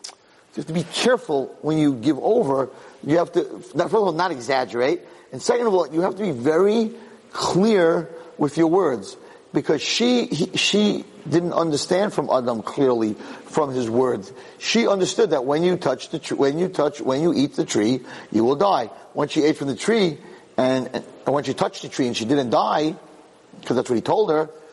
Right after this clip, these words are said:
so she was like, "Great." Now, there's a, I know it's very, a very lumdish shir that I'm giving you. So he says like this.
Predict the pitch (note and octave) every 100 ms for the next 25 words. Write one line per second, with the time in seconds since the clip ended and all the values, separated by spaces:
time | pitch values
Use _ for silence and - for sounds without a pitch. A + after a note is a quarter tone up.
0 | - - C#3 - E3 D3+ B2+ C3+ B2+ -
1 | - - - - C#3 G#3+ - - - -
2 | _ _ _ _ - - - C3+ B2+ A2+
3 | B2 A#2 B2+ A2+ - - - - _ _
4 | - C3+ D3 C3 C#3 C#3 C3 B2+ C#3 C#3
5 | C3+ D3 B2 - A2 E3 C3+ A#2+ G#2+ A2
6 | G2+ A#2 B2 B2 - - - - - -
7 | - - - - - - - - - -
8 | - - - - - - - - - -
9 | - A2+ - D3+ B2+ A#2 A#2 G2+ - -